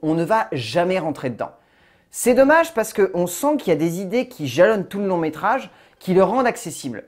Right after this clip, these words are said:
qui permettent au spectateur lambda de comprendre le propos de base du long métrage. Mais il faut bien avouer que dès le moment où la narration telle que Palmason l'a pensée se met en place,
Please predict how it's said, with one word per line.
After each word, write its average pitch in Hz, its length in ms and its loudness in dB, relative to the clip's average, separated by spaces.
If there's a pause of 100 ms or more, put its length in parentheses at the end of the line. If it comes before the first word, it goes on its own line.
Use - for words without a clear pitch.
qui - 140 -14
permettent 247 600 0
au 160 120 -4
spectateur 170 520 -4
lambda 160 400 -2
de 165 120 -4
comprendre 220 680 -8
le 151 120 -2
propos 147 300 -6
de 143 40 -6
base 175 220 0
du 147 60 -6
long 147 80 -2
métrage. 127 440 -4 (420)
Mais 139 60 -2
il 139 40 0
faut 214 100 -2
bien 294 180 2
avouer 285 320 0
que 165 320 0 (260)
dès 139 220 2
le 269 60 6
moment 269 540 4
où 175 200 -2
la 156 240 2
narration 220 800 0 (180)
telle 240 240 4
que - 80 -8
Palmason 156 540 -6
l'a 131 160 0
pensée 143 340 -6
se - 160 -12
met 160 220 -2
en 180 80 0
place, - 400 -4